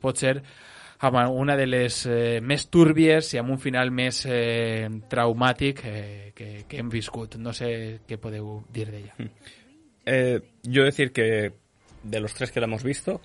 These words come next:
Speaker 2: creo que es el que lo dejó más, más tibio, y aún así está en mi top cinco de Sitges, así que creo que eso lo dice todo, que sí, es una película que merece la pena ver, merece la pena sufrirla,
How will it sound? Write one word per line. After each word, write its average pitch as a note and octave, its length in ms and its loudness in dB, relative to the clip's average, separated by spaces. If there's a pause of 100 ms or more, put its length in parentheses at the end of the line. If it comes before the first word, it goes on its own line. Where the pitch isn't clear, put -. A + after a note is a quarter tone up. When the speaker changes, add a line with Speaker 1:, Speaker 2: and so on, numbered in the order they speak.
(120)
Speaker 2:
creo G#2+ 180 -2
que G#2 80 -4
es - 100 -8
el - 120 -10
que F#2+ 260 -2
lo G2 220 -2
dejó G2 260 -6
más, F#2+ 400 -10
más A2 240 -8
tibio, C#3+ 400 -4 (400)
y G2 100 0
aún G2 120 -2
así G2+ 220 -4
está G2+ 300 -2
en G2+ 100 -6
mi F#2+ 80 -4
top F2+ 220 -8
cinco G2+ 280 -8
de G2+ 100 -8
Sitges, G#2 420 -10
así G#2+ 180 -10
que - 160 -12
creo - 180 -14
que - 320 -14
eso A2 260 -8
lo G2 120 -4
dice F#2+ 220 -4
todo, G2 260 -6
que - 260 -12 (360)
sí, - 200 -6
es G2 120 -10
una G#2 120 -2
película G2 540 -6
que F#2 260 -10
merece G#2 340 -6
la G2 100 -4
pena G2+ 200 -4
ver, A#2+ 240 -4 (920)
merece G#2 340 -2
la G2+ 100 0
pena G2+ 200 -6
sufrirla, A#2 600 -2